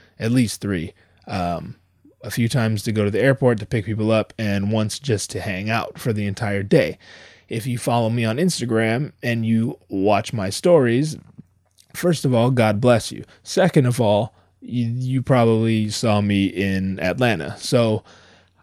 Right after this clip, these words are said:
I had, uh, we went to hang out with my mom 'cause my mom stays out there. So the plan was that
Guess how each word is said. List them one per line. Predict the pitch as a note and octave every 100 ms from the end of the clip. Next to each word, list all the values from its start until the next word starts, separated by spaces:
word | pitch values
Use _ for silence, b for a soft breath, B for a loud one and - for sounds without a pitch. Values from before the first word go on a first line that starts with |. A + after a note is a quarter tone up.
| -
I | A2
had, | B2+ C3+ B2 A2+
uh, | F2+ F#2+ E2+ B1+ D2+ B2+ G3+
we | E3 D3+
went | C3+ A#2+
to |
hang | A2+ B2+
out | A2
with | G2+ G2+
my | F#2+
mom | G2+ G2 A#2
'cause | A2+
my | G2+
mom | G2 F#2+ F#2
stays | - D2+ F2+
out | F2 -
there. | D2 - - _ _ _ _
So | - C#3+ B2+ B2+
the | B2
plan | C#3 G3 E3+
was | A#2+ G#2 A2+ B2+
that | A2+ G#2+ G#2